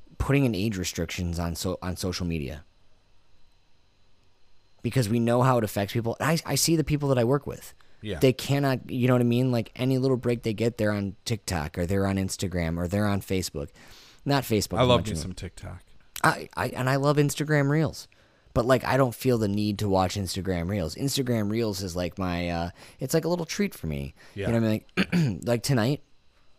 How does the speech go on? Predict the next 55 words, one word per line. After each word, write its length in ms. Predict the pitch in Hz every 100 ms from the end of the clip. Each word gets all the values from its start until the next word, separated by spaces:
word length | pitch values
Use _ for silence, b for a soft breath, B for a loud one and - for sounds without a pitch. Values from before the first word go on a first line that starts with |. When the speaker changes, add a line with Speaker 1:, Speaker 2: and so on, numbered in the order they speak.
| -
Speaker 1:
when 140 | 113
I 80 | 113
go 160 | 110 98
home 360 | 90 92 120 - _ _ -
and 100 | 107
I 60 |
finish 280 | - 107 -
editing 220 | 85 95
the 60 | 90
podcast, 540 | 92 85 104 113 127 b b b -
I'll 140 | - 131
either 180 | 120 92
watch 260 | 92 98
a 60 | 101
movie 320 | 92 107 135
or 160 | 135 135
I'll 80 |
watch 180 | 123 120
a 40 | -
few 160 | 107
Reels. 320 | 98 90 65 - _ _ _ _ _ _ _ - - - -
Speaker 2:
You 140 | 131
deserve 360 | 143 147 185 135
it. 120 | - - _ -
Speaker 1:
Well, 200 | 202 202
'cause 180 | 208 185
it's 100 | 175
just 140 | 175
like, 140 | 175 190
okay, 340 | 170 82 90
I 120 | 90
haven't 280 | 123 131 127
been 160 | 104 90
worried 240 | 87 87
about 260 | 78 71 71
it 60 |
all 140 | 73 73
day. 180 | 80
I'm 140 | 87 98
not 120 | 92
thinking 400 | - 98 87 80
about 280 | 69 67 71
it. 160 | 92 -
I 300 | - - -
mean, 140 | 82
I'm 40 | 82
thinking 160 | 90
about 120 | 82 76
it 60 |
now 160 | 90 85
'cause 120 | 73
I 60 | 73
talked 300 | 90 95 73
about 260 | 71 67
it. 180 | 82